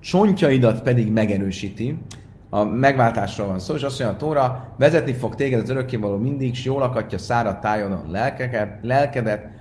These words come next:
csontjaidat pedig megerősíti. És ezzel kapcsolatban azt mondja,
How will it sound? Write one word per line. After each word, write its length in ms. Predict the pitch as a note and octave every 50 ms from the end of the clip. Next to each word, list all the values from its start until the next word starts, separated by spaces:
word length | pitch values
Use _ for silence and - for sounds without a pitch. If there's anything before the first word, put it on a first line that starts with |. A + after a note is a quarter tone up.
| - - - -
csontjaidat 720 | - - F3+ G#3 A3+ A3 - E3 D3+ C#3 B2+ A#2+ B2 B2
pedig 300 | B2 B2+ B2 A#2+ G#2+ G#2+
megerősíti. 880 | A2+ A#2+ A2+ G#2+ G#2+ G2 F#2+ F2 E2+ - - E2+ E2 - - D2 C2 - - - - - - - - - - - - - - - - - - - - -
És 60 | -
ezzel 240 | C3+ C#3+ C#3+ C3+ B2
kapcsolatban 520 | C3 C#3+ D3 - - C#3 B2+ A#2+ A#2 A#2+
azt 220 | C3 C#3 C3 - -
mondja, 600 | B2+ A#2+ A#2 A2+ A2+ G#2 G2+ G2 F#2 - - -